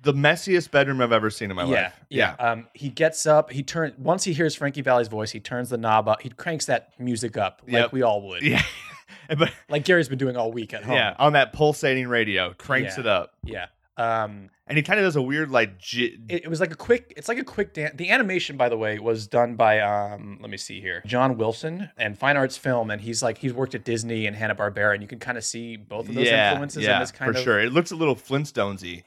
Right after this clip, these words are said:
Speaker 2: R-, exactly.
Speaker 1: Yeah.
Speaker 2: So he's, yeah, it, it, it, I think he worked on the Flintstones, to be hon-,
Speaker 1: Got it.
Speaker 2: from what I read.
Speaker 1: Yeah, I
Speaker 2: Um,
Speaker 1: mean, they made Travolta look like a caveman. It's, it's not even a flattering, like,
Speaker 2: Yeah, he looks like, uh, what, what was that caveman,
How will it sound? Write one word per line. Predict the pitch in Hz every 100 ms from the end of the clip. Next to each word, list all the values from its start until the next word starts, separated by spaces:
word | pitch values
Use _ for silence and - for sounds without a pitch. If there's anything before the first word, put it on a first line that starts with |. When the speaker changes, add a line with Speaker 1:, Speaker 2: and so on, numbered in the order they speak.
| - 180
Speaker 2:
R-, | 180
exactly. | 139 175 143 95
Speaker 1:
Yeah. | 110 90
Speaker 2:
So | 80 131 120
he's, | 123 110 -
yeah, | 113
it, | 117 113 _ _
it, | 113 _ _ _ -
it, | 113 -
I | 127
think | 170 151
he |
worked | 113 127 123
on | 98
the |
Flintstones, | - 95 95 92
to | 101
be | 98
hon-, | 101 _
Speaker 1:
Got | 123 101 85
it. | -
Speaker 2:
from | - 110
what | 101
I | 98
read. | 104 87 -
Speaker 1:
Yeah, | 92 90
I | 113
Speaker 2:
Um, |
Speaker 1:
mean, | 120 113
they | 127
made | 165
Travolta | 185 156 156
look | 135 123
like | 120
a | 98
caveman. | - 117 110 90 95
It's, | 104
it's | 101 127 160
not | 190
even | 190 143
a |
flattering, | 104 - 110 139 139 120 113 104
like, | 95
Speaker 2:
Yeah, | 269 92
he | 147
looks | 160 175
like, | 156
uh, | 151 151 151 139
what, | 156 160
what |
was | 165
that | 151 147
caveman, | 180 143 107 95 92